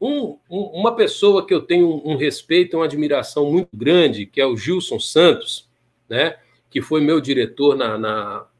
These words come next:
na, na Komatsu, foi a pessoa que me contratou na Komatsu, Gilson Scofield Santos. Ele me conta que uma vez ele foi num seminário de, de W C M e, e aí eles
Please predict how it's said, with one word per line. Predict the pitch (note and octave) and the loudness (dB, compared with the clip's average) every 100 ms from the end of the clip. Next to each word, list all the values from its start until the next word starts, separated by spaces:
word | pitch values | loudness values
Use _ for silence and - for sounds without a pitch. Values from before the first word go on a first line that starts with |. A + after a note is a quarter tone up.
| _ | _
na, | A2+ G#2+ G2 | -10 -8 -6
na | G2 G2 | -8 -10
Komatsu, | - G2 C3 D3+ - | -8 -2 0 0 -4
foi | - G3+ | 4 6
a | G#3+ | 6
pessoa | D3+ - F3 | 4 2 0
que | - | 0
me | C3+ | -4
contratou | - C#3 - G#2+ - | 0 -2 -2 -4 -2
na | C3 | -4
Komatsu, | - G2 C3+ B2+ G#2 | -4 -4 -2 -2 -4
Gilson | - D#3 - | -2 -2 -4
Scofield | - A#2 - A#2+ | -4 -4 -4 -8
Santos. | - C#3 C3+ - _ _ _ - - _ | -2 0 0 -2 _ _ _ -20 -20 _
Ele | E3+ | 2
me | G3 G#3 - | 6 4 6
conta | F#3 A3 G#3+ | 6 6 2
que | G#3+ | 4
uma | F#3 | 4
vez | D#3 F#3+ | 4 4
ele | G3+ F#3+ | 4 2
foi | - F#3+ | 4 4
num | F#3+ E3+ | 4 2
seminário | C#3 F3 E3 B2+ C#3 D3 C3+ | 0 -2 -2 0 0 0 0
de, | A#2 A#2+ A2 G#2 G2 G2 | -4 -6 -4 -6 -10 -12
de | G#2 | -8
W | G#2 C3 A#2 | -2 -2 -2
C | - A2+ | -8 0
M | C3 E3 A2+ - _ _ _ _ _ _ _ _ _ _ - | 4 6 4 -2 _ _ _ _ _ _ _ _ _ _ -6
e, | D3 D#3 D#3+ D#3 C#3+ A#2 - _ _ _ _ | 0 2 4 4 4 0 -8 _ _ _ _
e | C#3+ | 2
aí | D3+ F3 | 4 6
eles | G#3 G#3 | 6 4